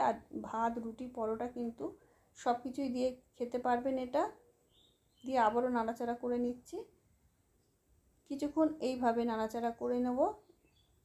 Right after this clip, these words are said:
নিয়ে এবার একটা ভাজা মশলা আমি ছড়িয়ে দেবো ওপর থেকে। এটা কিন্তু পাঁচ ফোড়ন আর রাঁধুনি আমি আগে থেকেই ভেজে গুঁড়ো করে রেখেছিলাম। এক চামচ পাঁচ ফোড়ন আর হাফ চামচ রাঁধুনি ভেজে গুঁড়ো করে রেখেছিলাম, তার থেকে কিন্তু আমি হাফ চামচ মতন এতে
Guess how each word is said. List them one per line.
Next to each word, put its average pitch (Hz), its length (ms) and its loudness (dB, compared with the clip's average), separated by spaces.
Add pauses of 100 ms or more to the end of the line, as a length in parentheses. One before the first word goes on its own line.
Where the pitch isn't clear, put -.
(680)
নিয়ে 277 260 8
এবার 247 160 10
একটা 240 200 6
ভাজা 233 340 2
মশলা 233 420 -2
আমি 254 180 2 (120)
ছড়িয়ে 240 320 0
দেবো 233 200 2
ওপর 226 220 -4 (120)
থেকে। 240 240 -4
এটা 240 160 -2
কিন্তু 240 280 -6 (140)
পাঁচ 226 200 0 (100)
ফোড়ন 254 280 0
আর 247 140 2
রাঁধুনি 220 500 2
আমি 214 200 0 (120)
আগে 220 220 -4
থেকেই 226 300 -2
ভেজে 233 300 -2
গুঁড়ো 233 240 -4
করে 233 260 -2
রেখেছিলাম। 254 560 0 (520)
এক 233 200 0
চামচ 269 360 -2
পাঁচ 233 240 -4
ফোড়ন 269 300 2
আর 254 120 2
হাফ 220 260 -2
চামচ 226 300 -4
রাঁধুনি 220 480 2 (680)
ভেজে 233 360 0
গুঁড়ো 247 240 0
করে 254 200 2
রেখেছিলাম, 269 560 0
তার 233 300 0
থেকে 254 260 -2
কিন্তু 247 220 -2
আমি 240 160 -2
হাফ 220 260 -6
চামচ 233 280 -4
মতন 233 280 -4
এতে 233 200 -4